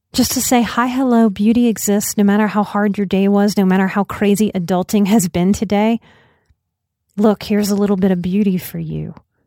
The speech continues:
Step outside of that stress and be here with this flower in this moment." I hope there's something in this week's episode that helps you hold space for all you've been through this year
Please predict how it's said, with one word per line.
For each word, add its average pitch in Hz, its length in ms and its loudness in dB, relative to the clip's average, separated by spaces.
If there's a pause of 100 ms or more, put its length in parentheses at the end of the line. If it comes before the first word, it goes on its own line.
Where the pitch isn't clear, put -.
(340)
Step - 320 -2
outside 196 420 -2
of 202 60 2
that 185 180 0
stress - 600 -4 (1080)
and 185 200 0
be 214 140 4
here 202 380 0
with 165 180 -4
this 185 220 -2
flower 180 440 -4
in 180 200 -2
this 175 220 -2
moment." 180 380 -4 (1080)
I 202 60 -2
hope 208 240 0
there's - 240 0
something 220 380 2
in 190 160 2
this 190 200 0
week's 208 300 0
episode 180 640 -4
that 185 140 0
helps - 440 -6
you 196 120 0
hold 214 560 0 (400)
space - 600 -2
for - 240 -4
all 220 200 0
you've 262 260 -2
been 190 260 0
through 190 200 -6
this 170 260 -8
year 180 280 -14